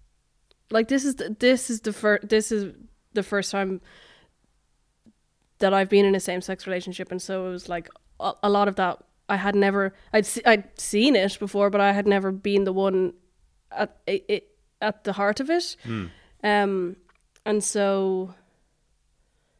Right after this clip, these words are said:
Speaker 1: yeah, that was me trying to kind of figure out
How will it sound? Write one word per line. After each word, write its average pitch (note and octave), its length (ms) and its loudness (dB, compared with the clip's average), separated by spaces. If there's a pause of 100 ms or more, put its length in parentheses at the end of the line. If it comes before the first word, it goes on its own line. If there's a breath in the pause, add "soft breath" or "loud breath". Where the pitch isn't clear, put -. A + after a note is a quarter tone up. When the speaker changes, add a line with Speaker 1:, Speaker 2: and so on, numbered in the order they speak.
(800)
Speaker 1:
yeah, A3+ 440 2
that A#3 220 6
was A#3+ 280 0
me A3 440 6
trying A3 300 0
to G#3 240 -6 (300)
kind G#3+ 280 0
of - 400 -12 (1000)
figure G#3+ 360 2
out G3 220 2